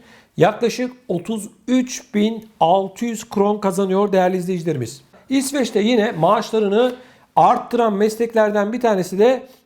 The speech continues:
telefon satışçılarıymış arkadaşlar. Yüzde yirmi bir nokta beş. Telefon satıcıları aylık olarak iki bin on dörtte yirmi üç bin üç yüz kron alırken günümüzde yaklaşık yirmi sekiz bin üç yüz kron alıyor.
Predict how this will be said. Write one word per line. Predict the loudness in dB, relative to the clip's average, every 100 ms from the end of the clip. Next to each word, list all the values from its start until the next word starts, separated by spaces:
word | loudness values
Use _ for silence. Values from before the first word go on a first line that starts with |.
| _
telefon | -2 2 2 2 0
satışçılarıymış | -2 -6 -6 -8 -4 -2 -2 -2
arkadaşlar. | -4 -2 -4 -2 0 -2
Yüzde | -2 -4 -2
yirmi | 0 2 2
bir | 0 0
nokta | 0 0 0
beş. | 0 -4 -18 _ 4
Telefon | 4 4 0 0
satıcıları | -2 -2 0 2 4 4 0 -8 _ _ _
aylık | 2 4 4 2
olarak | 2 4 2 0 -8 _ _ _ _ _ -10
iki | -4 0
bin | 2
on | 2 2 4
dörtte | 2 2 -2
yirmi | 0 0 2 0
üç | -2 0
bin | -2 0 -2
üç | -2 -2
yüz | -8 -6
kron | 2 2 2 0
alırken | 0 0 0 -2 -2 -14 _ _ _ _ _ _ _ _
günümüzde | 0 2 2 0 2 2 2 -2 -8
yaklaşık | 0 0 0 -6 -4 -8
yirmi | -4 -2 -2 -2
sekiz | -4 -4 -2 -2 0
bin | -2 -2
üç | -2 -2 -4 -10
yüz | -10 -8
kron | 0 2 2 0 -2
alıyor. | 0 4 4